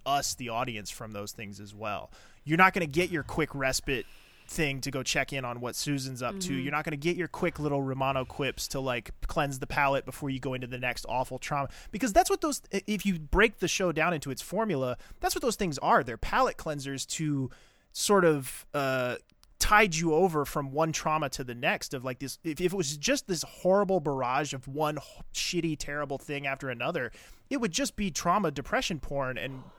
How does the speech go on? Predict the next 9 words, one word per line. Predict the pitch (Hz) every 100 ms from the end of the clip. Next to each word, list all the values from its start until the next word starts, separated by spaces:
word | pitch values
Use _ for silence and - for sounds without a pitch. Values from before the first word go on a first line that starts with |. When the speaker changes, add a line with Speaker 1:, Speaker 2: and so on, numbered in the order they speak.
| -
Speaker 1:
people | 190 170
would | 147 135
get | 127
tired | - 208 214 117
of |
it. | 104 - - - - - - - 160
And | 165
so, | 147 180
like, | 156 143